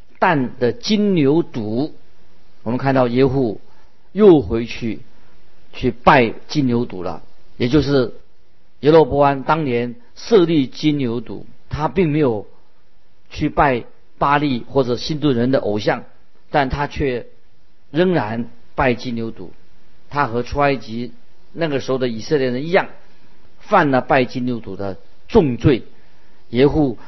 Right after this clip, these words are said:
他自己，虽然先知对他说过话，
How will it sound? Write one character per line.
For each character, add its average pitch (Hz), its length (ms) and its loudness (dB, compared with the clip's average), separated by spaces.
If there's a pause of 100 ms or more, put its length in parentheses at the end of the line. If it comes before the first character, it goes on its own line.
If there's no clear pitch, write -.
(200)
他 143 420 2 (280)
自 240 160 4
己， 98 300 -2 (320)
虽 175 180 2
然 160 160 2
先 175 380 -2
知 156 260 -2
对 160 200 2
他 131 120 2
说 135 220 2
过 127 100 0
话， 117 280 -2